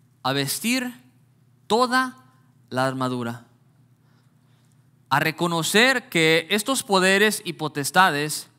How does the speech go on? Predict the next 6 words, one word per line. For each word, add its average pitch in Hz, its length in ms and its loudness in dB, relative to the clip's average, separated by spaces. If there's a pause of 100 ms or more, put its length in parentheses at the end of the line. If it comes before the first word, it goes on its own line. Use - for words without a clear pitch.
(400)
tienen 233 400 -4
autoridad, 127 720 -6 (240)
tienen 156 380 -4
poder, 123 460 -6 (520)
y 139 100 -6
recordar 135 840 -4